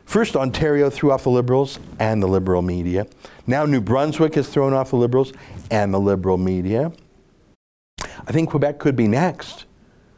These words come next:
The party that is ascendant in Quebec is not the Liberals, and it's not the traditional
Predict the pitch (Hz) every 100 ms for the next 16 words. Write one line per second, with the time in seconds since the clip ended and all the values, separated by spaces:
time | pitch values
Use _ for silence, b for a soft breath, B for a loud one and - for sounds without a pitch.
0 | _ _ B B - 127 160 190 196 151
1 | 143 123 - 127 - 170 196 120 104 113
2 | 123 104 - 113 123 120 135 - 151 214
3 | 220 143 101 98 120 127 113 156 196 226
4 | - 147 156 156 143